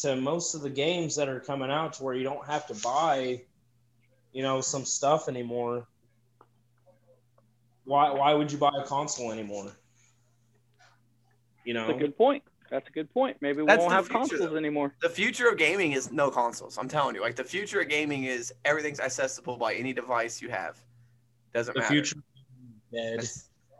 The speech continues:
Speaker 3: that's the future. You got a controller
Speaker 2: That's
Speaker 3: and
Speaker 2: why
Speaker 3: in a, in a monitor, you're good. That's, that's all you need.
Speaker 2: That's why,
Speaker 3: <laughs>
Speaker 2: uh, I mean, the only, I don't know, dude.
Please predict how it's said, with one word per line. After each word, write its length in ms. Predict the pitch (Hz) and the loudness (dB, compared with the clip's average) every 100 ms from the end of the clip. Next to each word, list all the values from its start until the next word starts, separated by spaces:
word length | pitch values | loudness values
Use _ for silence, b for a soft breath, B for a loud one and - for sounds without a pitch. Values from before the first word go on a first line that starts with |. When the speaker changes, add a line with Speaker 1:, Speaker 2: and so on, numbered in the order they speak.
| - _ _ _ - | -20 _ _ _ -6
Speaker 3:
that's 160 | 117 | -6
the 80 | 135 | -6
future. 300 | 117 90 - | -8 -10 -12
You 140 | 120 127 | -6 4
got 160 | 165 | 6
a 40 | 165 | 6
controller 580 | 147 - 170 190 190 175 | 2 4 6 6 6 8
Speaker 2:
That's 320 | 214 214 196 147 | 10 10 8 2
Speaker 3:
and 100 | 143 | 2
Speaker 2:
why 80 | 135 | 2
Speaker 3:
in 0 | 123 - | 2 0
a, 40 | |
in 60 | 143 | 2
a 80 | 131 | 2
monitor, 500 | 127 160 185 185 190 | 6 4 4 2 2
you're 160 | 139 | 2
good. 260 | 127 127 - - _ _ - | 2 2 0 -8 _ _ -4
That's, 220 | 110 - | -4 -2
that's 100 | 127 | 2
all 120 | 143 | 4
you 100 | 139 | 4
need. 200 | 131 110 | 2 2
Speaker 2:
That's 240 | 170 185 - | 4 4 4
why, 280 | 202 208 | 6 6
Speaker 3:
<laughs> 20 | 208 | 6
Speaker 2:
uh, 600 | 208 208 202 202 - 180 | 6 4 4 2 -2 -4
I 40 | |
mean, 260 | 196 196 160 _ _ _ _ - 170 | -2 -4 -6 _ _ _ _ -4 4
the 100 | 190 | 4
only, 280 | 220 269 254 | 6 2 4
I 140 | 170 | 4
don't 200 | 180 208 | 4 4
know, 180 | 226 214 | 4 6
dude. 280 | 175 180 | 8 6